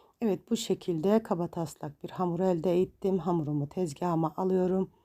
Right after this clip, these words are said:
Kalan unumu da üzerine ilave ediyorum ve beş altı dakika sakız gibi bir hamur elde edene kadar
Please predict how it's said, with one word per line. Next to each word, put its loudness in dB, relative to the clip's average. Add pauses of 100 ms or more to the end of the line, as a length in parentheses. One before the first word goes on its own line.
(840)
Kalan 6
unumu -2
da -4
üzerine 2
ilave 2
ediyorum 0
ve 0
beş 2
altı 0
dakika -6
sakız -8
gibi -2
bir 0
hamur -2
elde 0
edene 2
kadar 0